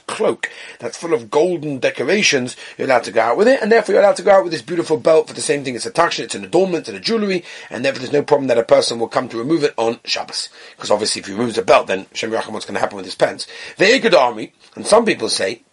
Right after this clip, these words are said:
Da'aniska. We're talking about, it's a belt that's made from a, a golden plate. For Omer of Safra, made it have Avnei Shamalachim. Just like you're allowed to walk out,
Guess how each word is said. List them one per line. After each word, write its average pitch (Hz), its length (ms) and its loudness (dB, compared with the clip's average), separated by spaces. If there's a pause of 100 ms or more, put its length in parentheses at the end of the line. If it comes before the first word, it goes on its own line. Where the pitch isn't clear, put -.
(300)
Da'aniska. 131 760 0 (400)
We're 131 80 -10
talking 175 340 0
about, 156 460 4
it's 131 140 -6
a 120 60 0
belt 185 340 6
that's 135 180 -8
made 165 260 0
from 131 160 -4
a, 120 180 0 (280)
a 113 40 -10
golden 156 520 0
plate. - 400 0
For - 100 -2
Omer 170 240 0
of 120 140 0
Safra, 180 520 4 (160)
made 165 280 2
it 151 100 -2
have 127 160 6
Avnei 143 380 2
Shamalachim. 247 580 6 (260)
Just 180 220 2
like 160 160 2
you're 131 80 4
allowed 156 240 4
to 120 80 -4
walk 151 240 2
out, 160 300 6